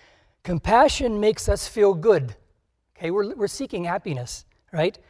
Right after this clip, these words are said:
Activates pleasure circuits in the brain. It strengthens brain circuits for pleasure and reward and lead to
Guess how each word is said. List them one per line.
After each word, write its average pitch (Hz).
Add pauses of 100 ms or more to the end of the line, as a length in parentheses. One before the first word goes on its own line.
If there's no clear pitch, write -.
(360)
Activates 208
pleasure 240
circuits -
in 185
the 180
brain. 143 (440)
It 160
strengthens 202 (180)
brain 196
circuits 156 (380)
for 165
pleasure 190
and 196
reward 156 (680)
and 156
lead 190
to 185